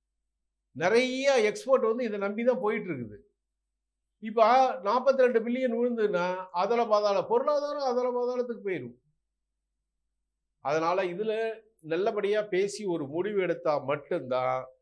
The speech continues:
கெட்டவன் தெரிஞ்சாலும் அனுசரிச்சு தான் போகணும், வேற வழி இல்லையே. என்ன பண்ண முடியும்? பொருளாதாரம் கீழே வந்து வே-, வேலை இழப்பு அதிகமாயிரும். வேலை இழப்பு அதிகமாச்சுன்னா ஏற்கனவே தற்கொலை, கொலை எண்ணங்கள் எல்லாம் மாறுது,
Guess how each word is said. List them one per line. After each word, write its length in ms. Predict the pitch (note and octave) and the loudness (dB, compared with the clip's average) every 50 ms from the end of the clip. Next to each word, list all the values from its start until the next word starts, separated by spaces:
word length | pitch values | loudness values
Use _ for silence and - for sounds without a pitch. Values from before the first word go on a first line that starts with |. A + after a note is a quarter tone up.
| _ _ _ _ _ _ _ _ _ _ - | _ _ _ _ _ _ _ _ _ _ 0
கெட்டவன் 480 | F3 F3 F3 - A#3 A3+ A#3+ B3+ B3+ | 0 0 2 2 4 6 6 6 4
தெரிஞ்சாலும் 580 | A#3 A3 G#3+ G#3+ G#3+ G#3+ G#3+ G3+ G3+ A3 A#3+ A3 | 4 0 -2 -2 0 0 2 2 2 2 2 2
அனுசரிச்சு 460 | F#3 F#3+ G#3 G3+ A3 G#3 G3+ G3+ G#3 | 2 0 -2 -2 -2 -4 -4 -4 -6
தான் 200 | G3+ G#3 G#3 F#3 | -6 -6 -6 -6
போகணும், 320 | E3 D#3+ D#3 C3+ A#2 - - _ _ | -8 -8 -10 -10 -12 -14 -18 _ _
வேற 280 | - E3+ G3+ G#3+ G#3+ | -4 -2 -2 -2 -2
வழி 260 | F#3 G3 G#3 A3 B3 B3+ | -2 -4 -4 -4 -4 -4
இல்லையே. 400 | A#3+ G#3+ F3+ E3+ D3+ D#3 F#3+ G#3 E3 - - _ _ _ _ _ _ _ _ _ _ _ _ _ _ | -4 -4 -4 -4 -4 -4 -4 -6 -6 -8 -14 _ _ _ _ _ _ _ _ _ _ _ _ _ _
என்ன 220 | - D3+ F3+ B3 B3+ | -8 -4 -2 -2 0
பண்ண 160 | B3 A3+ G#3+ | 0 -2 -4
முடியும்? 500 | F#3+ E3+ C#3+ C3 D#3 F#3 F3+ B2+ - - _ _ _ _ _ _ _ _ _ _ _ _ _ | -4 -6 -8 -6 -6 -8 -8 -10 -14 -18 _ _ _ _ _ _ _ _ _ _ _ _ _
பொருளாதாரம் 520 | - F#3+ A3 C4 C#4 C4+ C4+ C4 B3+ B3 | -4 -2 2 4 4 4 4 4 2 2
கீழே 160 | A#3 B3+ B3+ | 0 2 2
வந்து 220 | B3 B3 B3 C4 D4 C#4+ B3 | 2 2 0 -4 -4 -4 -4
வே-, 240 | A3 A#3+ B3 A3+ F3+ | -4 -4 -4 -4 -4
வேலை 340 | D#3+ F3+ A#3 C#4 D4+ D#4+ D#4+ | 0 2 2 4 6 6 6
இழப்பு 260 | D#4 C#4 C4+ C4 C4 A#3 | 6 6 4 4 4 2
அதிகமாயிரும். 580 | A3 A3+ A3+ A3+ A3 G#3 F3 D#3 C3 A2+ - - _ | 0 0 -2 -4 -2 -2 -2 -2 -4 -8 -12 -16 _
வேலை 320 | _ C#3+ F3 A3+ C4 C#4 C4+ | _ -2 0 4 6 8 8
இழப்பு 240 | C4+ C4 B3+ C4 B3 | 8 6 4 2 0
அதிகமாச்சுன்னா 580 | A#3 B3 B3 B3 B3 A#3+ A3+ G3+ A#3+ B3 C4+ A3+ | -2 -2 -4 -4 -4 -4 -4 -4 -2 -2 0 2
ஏற்கனவே 460 | F#3+ G#3+ A#3+ B3 A#3 A#3+ B3 B3 A#3+ | 2 2 2 0 -2 -2 -2 -2 -2
தற்கொலை, 520 | A#3 G#3+ G#3 G#3 G#3 A3+ A#3 A#3 A#3 A#3 | -2 -4 -6 -6 -6 -4 -4 -4 -4 -6
கொலை 380 | G#3 G#3+ G#3+ A3 A3+ A3+ A#3+ A3+ | -6 -6 -4 -4 -4 -4 -4 -6
எண்ணங்கள் 500 | G#3+ G#3+ G#3 G#3+ A3 A3+ A3+ A3+ A#3 A#3 | -6 -6 -8 -8 -10 -10 -6 -4 -4 -2
எல்லாம் 360 | G3+ F#3 F#3+ A3 A#3 G#3+ G3 | 0 0 0 2 0 0 0
மாறுது, 380 | G3 G3 G3+ F#3+ F3+ C#3 B2+ | 0 -2 -2 -2 -4 -6 -8